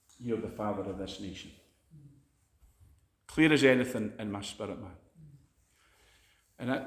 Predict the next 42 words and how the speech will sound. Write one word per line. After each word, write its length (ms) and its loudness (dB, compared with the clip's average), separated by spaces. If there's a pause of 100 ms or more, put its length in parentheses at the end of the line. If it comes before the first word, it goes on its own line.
I'm 60 0
not 180 2
saying, 220 4
"Well, 160 6
I'm 180 0
the 60 -8
father 320 -4
of 100 -14
the 80 -14
nation, 400 -12
guys." 60 -20 (1400)
You 60 -10
know, 140 -12 (320)
not 140 -6
like 100 0
Abraham 340 0
Lincoln 340 0
or 60 -2
something 260 -4
like 80 -14
that. 120 -16
That's 160 -12
not 100 4
what, 140 0
what 240 0
we're 80 -10
talking 360 -4
about. 220 -12 (500)
Because 340 0
God 260 10
is 120 2
looking 320 -2
for, 240 -8
for 140 -4
plural. 800 8 (2000)
It's 220 6
people 640 2
who 280 6
God, 500 8
who 140 4
will 160 8
accept 840 4